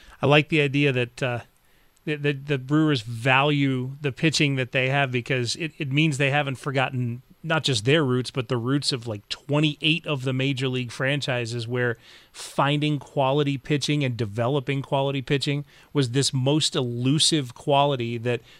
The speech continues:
the Dodgers and Cardinals found out how to do and the Yankees bought and everybody else was just pitching poor. And, and it's, it's interesting to see the Brewers get to that spot, but not just interesting,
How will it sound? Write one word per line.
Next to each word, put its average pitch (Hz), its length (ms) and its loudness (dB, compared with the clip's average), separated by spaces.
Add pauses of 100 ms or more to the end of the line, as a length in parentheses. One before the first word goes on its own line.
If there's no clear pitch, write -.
the 151 80 0
Dodgers 147 640 2
and 131 220 -6
Cardinals 147 580 2
found 139 360 0
out 131 200 0
how 135 140 0
to 117 80 -6
do 123 500 2 (160)
and 139 120 2
the 131 60 2
Yankees 143 480 0
bought 113 460 4 (200)
and 127 140 -2
everybody 131 460 4
else 127 200 0
was 120 120 -4
just 117 220 -6
pitching 127 340 -2
poor. 131 320 -2 (100)
And, 139 400 2
and 156 180 0
it's, 135 280 -2 (400)
it's 160 180 2
interesting 190 480 4
to 143 80 -2
see 175 220 0
the 151 80 -2
Brewers 151 400 0
get 151 240 -2
to 151 100 -6
that 131 220 -4
spot, 170 320 2
but 139 80 0
not 190 160 2
just 147 120 -2
interesting, 151 520 0